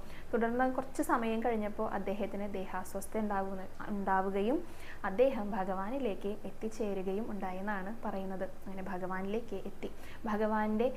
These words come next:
വളരെ അനുഗ്രഹം നേടിയിട്ടുള്ള മഹത്തായിട്ടുള്ള ഒരു സംഗീതജ്ഞനാണ് ചെമ്പൈ വൈദ്യനാഥ ഭാഗവതര്.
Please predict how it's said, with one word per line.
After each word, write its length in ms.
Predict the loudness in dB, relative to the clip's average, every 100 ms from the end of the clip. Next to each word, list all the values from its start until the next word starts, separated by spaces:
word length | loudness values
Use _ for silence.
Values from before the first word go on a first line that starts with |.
| -4 0
വളരെ 340 | 2 4 4 4
അനുഗ്രഹം 720 | 2 4 2 4 2 4 2
നേടിയിട്ടുള്ള 640 | 2 0 0 0 0 -2 -2
മഹത്തായിട്ടുള്ള 1040 | -2 -2 -2 -2 -2 -2 0 0 -2 -2 -2
ഒരു 140 | -4
സംഗീതജ്ഞനാണ് 960 | -4 -2 -2 -2 -2 -2 0 0 -2 -4
ചെമ്പൈ 320 | -4 -2 -2
വൈദ്യനാഥ 520 | -2 -2 -2 -2 -2
ഭാഗവതര്. 560 | -2 -2 -2 -2 -2